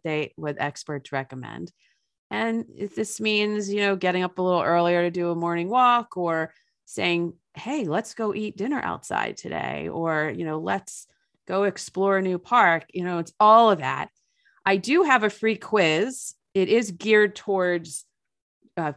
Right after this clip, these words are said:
parents, you know, to take the quiz for their kids or their kids to take the quiz. And then you get a free list of nature activities based on your interest. But honestly, like, adult, I've taken it and a few of my friends and, and family. And so anyone can take it.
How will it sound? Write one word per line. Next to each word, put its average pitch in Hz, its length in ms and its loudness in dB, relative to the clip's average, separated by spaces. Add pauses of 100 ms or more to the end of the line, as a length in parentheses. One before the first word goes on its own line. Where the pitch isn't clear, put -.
parents, 196 920 0
you 185 80 -4
know, 165 140 -2
to 160 180 -14
take 180 240 -4
the 170 100 -4
quiz 170 320 -2
for - 120 -10
their 156 120 -2
kids 196 400 0
or 151 80 -4
their 143 120 -4
kids 175 200 -4
to 165 80 -6
take 170 200 -6
the 165 80 -6
quiz. 160 340 -2
And - 100 -6
then 170 120 0
you 175 120 2
get 185 180 0
a 175 60 2
free 185 240 -2
list 170 260 -2
of 160 100 -8
nature 165 300 -4
activities 175 560 -4
based 165 300 -6
on 170 80 -4
your 151 100 -4
interest. 254 500 -6 (340)
But - 140 0
honestly, 269 580 2
like, 185 280 0 (240)
adult, 196 340 2
I've 180 180 4
taken 202 360 -2
it 190 260 0
and 160 100 -4
a 156 40 -10
few 190 200 -4
of 175 60 -4
my 165 140 -4
friends 185 460 0
and, 147 120 -4
and 160 200 -6 (100)
family. 165 520 -4 (640)
And 165 280 0
so - 120 0
anyone 262 280 4
can 190 120 -2
take 135 260 -6
it. 80 100 -20